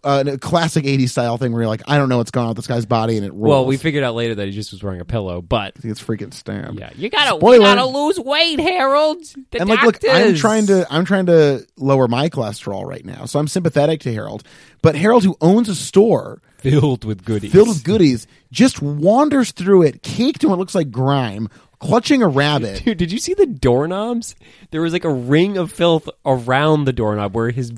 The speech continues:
Speaker 2: fucking disgusting hand
Speaker 1: His
Speaker 2: would
Speaker 1: greasy fucking hands. And so this couple, like, lives near the camp, and, and, uh,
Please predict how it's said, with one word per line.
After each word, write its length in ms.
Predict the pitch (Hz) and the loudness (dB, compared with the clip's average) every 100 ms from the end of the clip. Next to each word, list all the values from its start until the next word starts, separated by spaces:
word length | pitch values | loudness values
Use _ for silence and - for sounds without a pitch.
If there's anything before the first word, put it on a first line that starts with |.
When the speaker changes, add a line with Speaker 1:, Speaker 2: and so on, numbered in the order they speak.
| - | -6
Speaker 2:
fucking 320 | 139 - 147 | -6 -4 -4
disgusting 760 | 127 - - 127 123 - 135 139 | -4 -8 -8 -8 -8 -6 -4 -4
hand 280 | 135 139 | -4 0
Speaker 1:
His 100 | 175 | 0
Speaker 2:
would 80 | 156 | 0
Speaker 1:
greasy 440 | 151 160 214 240 247 | 2 4 4 4 2
fucking 380 | - 185 185 | 2 0 0
hands. 360 | 175 196 156 117 - - _ | 0 2 2 -2 -8 -20 _
And 200 | 185 185 | -2 -2
so 120 | 147 | -2
this 140 | 190 180 | -4 -2
couple, 360 | 220 269 339 226 | -2 0 2 4
like, 200 | 190 160 | 4 4
lives 380 | 151 175 156 | 2 2 2
near 280 | 139 147 165 | -2 2 2
the 80 | 160 | 2
camp, 420 | 135 135 110 117 | -2 -4 -4 -2
and, 120 | 143 139 | -2 0
and, 320 | 151 147 127 _ _ _ - | 0 -2 -6 _ _ _ 0
uh, 320 | 156 151 | 4 4